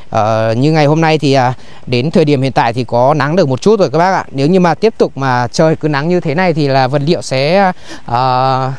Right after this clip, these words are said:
vào được thôi các bác. Đấy, ở đây thì, à, gần rừng già ấy thì là sương mù rất là nhiều.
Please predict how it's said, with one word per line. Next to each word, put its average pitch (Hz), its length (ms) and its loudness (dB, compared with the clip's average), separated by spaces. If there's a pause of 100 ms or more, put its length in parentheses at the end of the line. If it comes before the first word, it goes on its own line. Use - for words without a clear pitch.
(120)
vào 151 200 2
được 160 220 0
thôi 175 140 2
các 185 60 2
bác. 226 160 2 (460)
Đấy, 135 160 0
ở 131 140 0
đây 170 200 2
thì, 160 160 0
à, 135 260 2
gần 151 260 2
rừng 165 160 2
già 160 360 2
ấy 226 120 -2
thì 147 160 -2
là 131 160 0
sương 185 320 2
mù 165 220 2
rất 247 120 2
là 262 100 2
nhiều. 165 360 4